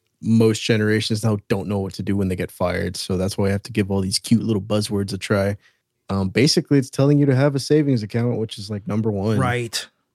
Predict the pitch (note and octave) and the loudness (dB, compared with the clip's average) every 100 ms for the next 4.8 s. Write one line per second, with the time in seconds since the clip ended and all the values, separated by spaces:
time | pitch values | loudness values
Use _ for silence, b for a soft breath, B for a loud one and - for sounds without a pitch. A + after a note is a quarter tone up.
0 | _ F#2 F2+ - _ _ _ _ G2+ G#2+ | _ -8 -8 -10 _ _ _ _ -6 -4
1 | G2+ G#2 G#2 G2 F2+ G#2 - F#2+ F#2+ G2+ | -2 -2 -2 -2 -4 -8 -10 -6 0 2
2 | A2 A2 G#2+ A2 G#2+ A2+ G#2+ F#2 G#2+ G#2 | 4 2 2 2 4 2 2 0 0 2
3 | G#2 G#2+ G#2+ G#2+ G#2 G2 A2 A2 G#2 F#2+ | 2 2 2 0 0 -2 0 0 0 0
4 | G2+ F#2+ G2+ G2+ F#2+ G2 G#2 G2 | 2 0 0 0 0 0 -2 0